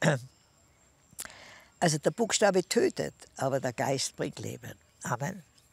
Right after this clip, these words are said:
Wir müssen nicht länger auf unsere eigene Leistung vertrauen, wenn wir Jesus in unser Leben eingeladen haben,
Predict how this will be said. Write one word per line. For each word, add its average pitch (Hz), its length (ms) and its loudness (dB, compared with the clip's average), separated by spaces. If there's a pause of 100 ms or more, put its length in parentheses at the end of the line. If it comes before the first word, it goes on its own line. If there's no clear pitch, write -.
(1600)
Wir 262 140 2
müssen 240 280 4
nicht 214 220 6
länger 247 380 12
auf 185 100 8
unsere 202 320 6
eigene 175 380 6
Leistung 180 560 12
vertrauen, 135 600 2
wenn 151 200 2
wir 139 120 2
Jesus 156 480 0
in - 120 -2
unser 196 240 0
Leben 208 260 6
eingeladen 135 600 0
haben, 135 280 -6